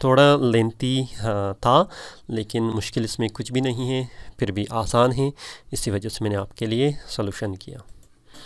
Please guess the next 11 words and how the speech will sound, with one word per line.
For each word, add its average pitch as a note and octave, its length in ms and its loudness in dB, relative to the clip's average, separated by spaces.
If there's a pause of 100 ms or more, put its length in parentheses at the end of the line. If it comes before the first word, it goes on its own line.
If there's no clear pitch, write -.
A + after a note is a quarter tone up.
(960)
नेक्स्ट D#3 280 4
हम D#3+ 120 6
लोग D#3+ 120 6
सॉल्व D3 360 6
करेंगे C#3 520 4
इसकी B2 360 -4
सवाल A2+ 260 0
नंबर G#2+ 180 -2
पाँच B2 340 2
को C3+ 120 -4
सॉल्व A#2+ 240 -2